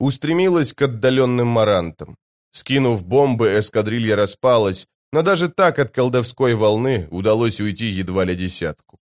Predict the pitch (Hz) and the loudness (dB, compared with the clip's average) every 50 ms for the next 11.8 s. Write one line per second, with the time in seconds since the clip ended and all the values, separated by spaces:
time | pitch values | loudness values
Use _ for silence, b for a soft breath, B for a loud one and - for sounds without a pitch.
0 | _ _ _ _ _ _ _ _ _ _ _ - 90 87 135 147 143 131 - 127 | _ _ _ _ _ _ _ _ _ _ _ -14 -4 0 0 0 0 0 -2 -4
1 | 120 - _ - 151 151 139 113 87 - - - - 92 92 - 120 120 101 - | -6 -6 _ -4 -2 0 0 0 -2 -6 -10 -6 -4 -4 -4 -2 -4 -4 -2 -2
2 | 104 101 101 98 98 95 92 - 107 101 - - - 98 95 95 92 - 90 82 | -2 -2 0 0 0 0 0 -2 -2 -2 -2 -4 -6 -4 -6 -4 -4 -4 -4 -4
3 | - - - 98 92 87 87 82 78 73 71 69 - _ _ _ _ _ _ _ | -4 -8 -6 -4 -2 -2 -2 -2 -4 -6 -8 -10 -14 _ _ _ _ _ _ _
4 | - - 123 117 - - 185 180 165 - 170 170 151 - 151 143 117 - 175 175 | -4 -2 -2 -2 0 2 2 2 2 2 0 -2 -2 -2 -2 -4 -2 0 0 0
5 | 165 151 160 156 156 151 143 127 - - 135 - 135 117 - 143 135 131 123 120 | 2 2 0 0 2 0 0 -2 -2 -6 -4 -4 -4 -2 0 0 2 2 2 2
6 | 120 117 113 - 113 123 131 127 120 117 104 92 82 78 78 78 - 120 120 101 | 2 2 2 0 0 0 0 0 0 0 -2 -2 -6 -10 -12 -6 -4 -4 -4 -2
7 | 95 95 104 123 120 113 113 110 104 90 110 110 107 101 92 82 76 76 - - | -4 -2 0 0 2 2 4 2 2 2 0 -2 0 0 0 0 -2 -6 -8 -14
8 | - - - _ _ _ _ _ _ _ _ _ - - 113 143 170 147 143 160 | -16 -16 -20 _ _ _ _ _ _ _ _ _ -10 -4 -2 -2 0 2 2 2
9 | 160 160 180 180 170 160 135 104 90 85 104 101 101 101 98 98 95 95 95 95 | 2 2 0 -2 0 2 2 0 0 0 -2 -2 0 0 -2 -2 -2 -2 -2 -4
10 | 92 87 90 87 85 80 _ _ _ _ _ - - 120 117 - 117 113 - - | -4 -4 -4 -6 -6 -8 _ _ _ _ _ -4 -2 0 0 0 -2 -6 -2 0
11 | 104 95 92 87 98 92 90 - - 98 98 90 90 85 78 | 0 0 0 -2 -4 -6 -6 -6 -6 -6 -6 -4 -6 -8 -8